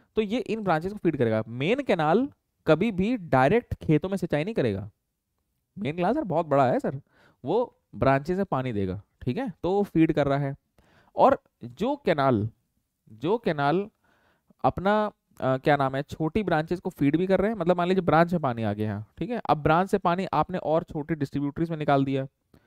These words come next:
लेकिन ब्रांच से हम लोग कभी-कभी डायरेक्ट ब्रांच पे आउटलेट लगा के या मान लीजिए डिस्ट्रीब्यूटरी पे आउटलेट लगा के हम लोग डायरेक्ट इरिगेशन कर सकते हैं, ठीक है।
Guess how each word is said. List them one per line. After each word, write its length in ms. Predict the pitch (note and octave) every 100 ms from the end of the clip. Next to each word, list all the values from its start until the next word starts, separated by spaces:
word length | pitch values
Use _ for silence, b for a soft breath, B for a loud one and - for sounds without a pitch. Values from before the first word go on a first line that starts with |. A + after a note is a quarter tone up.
| b b b b
लेकिन 300 | C#3+ D#3 A#3+
ब्रांच 360 | D3+ D3 G3+
से 80 | A#3
हम 60 | G#3
लोग 160 | A#3
कभी-कभी 340 | - F#3+ G#3 A3+
डायरेक्ट 400 | E3+ C3+ F3+ F#3
ब्रांच 320 | C#3+ C#3 F#3
पे 140 | - G3+
आउटलेट 360 | A#2+ B2 - F#3
लगा 220 | B2+ G#2
के 220 | G#2 C#3+ G#3+ _ _ _ b b b
या 140 | D#3+
मान 140 | F#3 F3
लीजिए 140 | G3
डिस्ट्रीब्यूटरी 480 | E3+ D3 D3 D3 -
पे 100 | -
आउटलेट 440 | - B2+ C#3 F#3
लगा 220 | D#3+ A#2 G#2+
के 180 | D#3
हम 220 | F3+ C#3+ C3
लोग 180 | D#3+
डायरेक्ट 380 | B2 B2 D3+ E3
इरिगेशन 340 | B2+ A2+ A2+ D3+
कर 160 | B2+
सकते 280 | A2 G2 -
हैं, 200 | G2+ F#2 _ _
ठीक 160 | - B2+
है। 120 | A#3+